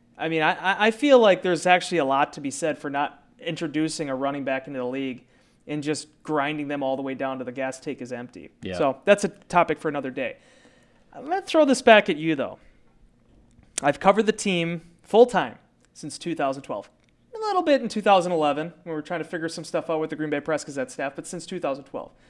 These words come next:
Speaker 1: At least during my time, I can say unequivocally, I, I think A J Dillon's the most confident running back that has walked in the door in terms of being a draft pick to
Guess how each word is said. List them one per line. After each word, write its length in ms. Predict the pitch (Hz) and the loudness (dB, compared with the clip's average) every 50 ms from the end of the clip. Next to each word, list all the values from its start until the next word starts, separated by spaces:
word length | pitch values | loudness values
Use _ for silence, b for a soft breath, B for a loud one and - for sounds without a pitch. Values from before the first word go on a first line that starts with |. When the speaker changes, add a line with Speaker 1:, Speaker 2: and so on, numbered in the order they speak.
| b b b b b b b b b b | b b b b b b b b b b
Speaker 1:
At 180 | 180 196 190 185 | 8 8 8 8
least 320 | 196 240 285 277 285 - | 6 8 6 6 6 6
during 200 | 247 214 190 165 | 6 6 6 6
my 180 | 160 165 165 160 | 4 4 2 2
time, 260 | 160 - 127 123 113 - | 0 -2 -6 -6 -2 0
I 100 | 180 208 | 0 0
can 160 | 202 202 160 | 0 -2 -6
say 220 | - - 180 156 | -2 2 2 2
unequivocally, 880 | 127 160 165 147 - - - 165 160 156 143 - - - 95 85 - _ _ b b b b b b b b b b b b b | 2 2 -2 -2 -4 -4 -4 -2 -2 -2 -4 -12 -14 -18 -18 -18 -18 _ _ b b b b b b b b b b b b b
I, 260 | - - - 190 196 | -10 -4 4 8 10
I 40 | 233 254 | 10 10
think 220 | 269 190 135 - - - - - - - _ _ _ - | 10 8 6 2 -10 -20 -20 -20 -20 -20 _ _ _ 0
A 120 | 175 180 190 | 0 2 2
J 140 | 151 160 139 | 2 0 0
Dillon's 280 | 127 156 160 143 127 120 | 2 2 2 2 0 -4
the 60 | 135 | -4
most 200 | 139 127 - - | -4 -4 -6 -6
confident 640 | - - - 165 165 160 156 - 135 127 117 - _ - | -12 -8 -4 -2 -4 -4 -4 -8 -12 -12 -12 -16 _ -10
running 360 | 143 143 139 143 147 139 127 | -6 -4 -2 -2 -4 -6 -8
back 280 | 120 117 110 107 - - | -10 -10 -10 -10 -12 -10
that 120 | - 131 | -12 -10
has 200 | 143 139 - - | -10 -10 -12 -10
walked 420 | 156 151 143 151 156 156 156 - 180 | -8 0 4 6 6 4 4 0 -8
in 100 | 156 139 | -6 -6
the 100 | 131 123 | -6 -8
door 540 | - 131 127 135 131 110 85 - - - _ _ _ _ _ | -6 -4 -4 -4 -4 -6 -10 -12 -16 -20 _ _ _ _ _
in 100 | - 156 | -12 -12
terms 260 | 147 - 165 165 147 139 | -6 -4 -4 -4 -2 -4
of 140 | 135 127 - _ _ _ - | -8 -8 -10 _ _ _ -4
being 240 | 185 175 165 151 143 | 0 0 2 2 2
a 120 | 131 127 | 0 -2
draft 460 | 127 - 139 135 143 165 175 - - | -4 -4 2 6 8 8 6 6 2
pick 320 | - 202 196 - - _ b b b b b _ | -6 -6 -6 -6 -8 _ b b b b b _
to 440 | - - 175 151 143 139 135 127 123 | -8 -2 0 0 0 0 -2 -4 -6